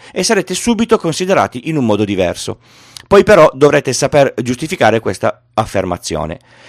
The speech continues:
Linux è cresciuto e si è evoluto in centinaia di versioni diverse, dette distribuzioni, ognuna specializzata in determinati ambiti. Vi lascio nelle note dell'episodio un grafico esplicativo che, se volete stamparlo in modo leggibile,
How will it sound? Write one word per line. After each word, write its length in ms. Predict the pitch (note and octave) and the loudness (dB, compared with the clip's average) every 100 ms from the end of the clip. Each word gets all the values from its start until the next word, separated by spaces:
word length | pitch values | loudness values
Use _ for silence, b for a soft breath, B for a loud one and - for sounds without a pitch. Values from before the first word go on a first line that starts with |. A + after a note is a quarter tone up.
| B B | B B
Linux 340 | G#3+ B3 - | 2 2 2
è 100 | B3 | 0
cresciuto 560 | - F#3+ - D3 C#3+ D3 | 2 0 0 0 2 2
e 100 | E3 | 2
si 140 | - | 2
è 20 | |
evoluto 380 | G3+ F3+ D3 D3+ | 2 4 2 2
in 100 | D#3+ | 0
centinaia 560 | - E3+ E3+ F3+ E3+ F3 | 0 -4 -4 0 0 0
di 120 | D3 | 0
versioni 420 | C3+ B2+ C3+ C3 - | -2 -2 -4 -6 -8
diverse, 500 | A#2 A#2+ G2+ G#2 E3+ | -4 0 2 0 -4
dette 340 | D3+ C3+ C3+ | -4 -4 -6
distribuzioni, 920 | B2 C3+ - B2 A#2 - A2 F#2+ F#2+ - B B B B | -6 -6 -6 -6 -6 -6 -2 -2 -2 -8 B B B B
ognuna 320 | F#3+ A#3+ G3 | 2 2 2
specializzata 680 | - D#3+ F3 F#3+ C#3+ B2+ C#3 | 0 -2 -2 0 0 2 0
in 120 | C3+ - | -2 -4
determinati 680 | C3 C3+ B2 B2+ A2+ A2 | -4 -4 -4 -2 -4 -2
ambiti. 480 | G2+ F#2+ F#2+ - G2 b b b b | -2 -2 -6 -12 -16 b b b b
Vi 100 | D#3+ | -2
lascio 260 | G#3+ E3+ - | 2 2 2
nelle 220 | D3 D#3 | 0 0
note 260 | F3 A3 F3+ | 2 0 0
dell'episodio 680 | D3 C#3+ F#3 E3 E3 D#3+ E3 | -2 -2 -2 0 2 2 0
un 120 | F3+ | 0
grafico 520 | D#3 C#3+ D3+ D3+ D3 | 0 0 -2 -2 -2
esplicativo 720 | C3 - C3+ B2+ B2+ A2 G#2+ | -4 -6 -8 -6 -6 -4 -4
che, 100 | A2+ | -4
se 140 | D3 F3 | -4 -2
volete 260 | G3+ E3 | 0 -2
stamparlo 480 | C3+ D3 D3 A#2+ A2 | -4 -2 0 0 0
in 140 | G#2 D3 | -2 -2
modo 220 | C#3+ A2+ | -2 -2
leggibile, 600 | C3 A#2+ A2 G2+ A2 | -2 -4 -6 -4 -4